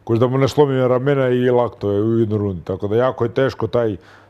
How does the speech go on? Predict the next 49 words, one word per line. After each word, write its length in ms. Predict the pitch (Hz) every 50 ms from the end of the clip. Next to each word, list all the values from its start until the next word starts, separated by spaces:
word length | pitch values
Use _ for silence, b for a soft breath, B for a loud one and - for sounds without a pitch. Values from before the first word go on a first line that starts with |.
| B B -
tempo 360 | 143 147 139 110 - 127 110
pronaći 540 | - - 123 120 139 151 143 123 - - 123
uopće. 280 | 120 98 - - 117
Jednom 200 | 127 135 143 139
sam 140 | - - 127
ga 60 | 139
našao 220 | 147 147 135 - -
kod 100 | 117 127
tog 160 | 143 131 117
Jimmya. 400 | 110 143 143 123 113 104 90 82 - b b b b b b b b b _ _ -
Gore 260 | 95 127 135 135 135
ja 80 | 139
i 40 | 139
on 140 | 139 139 135
stvarno 320 | - - 131 139 131 131 123
odradimo, 440 | 117 117 123 127 120 107 107 104 101
ali 160 | 110 120 131
ja 80 | 143
i 40 | 151
on 160 | 151 151 147
radimo 500 | 143 151 156 160 143 151 139 143 135 120 - B B B B B
četrdeset 460 | B - 123 117 123 127 135 110 - -
pet 180 | 165 151 -
minuta 240 | 143 165 156 - 147
bez 200 | 135 160 160 160
prestanka, 500 | - 156 160 151 - - 113 - 98 98
bez, 420 | 98 101 143 156 143 120 113 110 110 - -
bez 380 | - - 120 135 147 127 117 123
rundi. 440 | 127 147 175 170 135 107 - - - - b b b b b b b -
Mi 120 | 104 120 113
zaboravimo 540 | 107 123 117 135 147 156 151 143 123 117
sad 240 | - - 147 151 151
i 40 | 147
četrdeset 320 | 117 123 127 143 127 107
pet 100 | - 151
minuta 280 | 151 147 139 120 - 120
radimo. 340 | 117 110 101 90 82 78 - _ b b b b b b b b
I 100 | 110 107
tek 200 | - 156 156 -
to 140 | - 170
mi 60 | 165 151
bude 260 | 135 156 165 160 156
kao, 460 | 147 147 147 143 139 135 131 131 135
ne 160 | 135 139 139 135
znam, 260 | 117 123 120 117 101
sedam 380 | 95 90 - - - 139 127 123
rundi 240 | 123 127 123 107 95
s 120 | - -
Leom. 220 | 113 104 90 80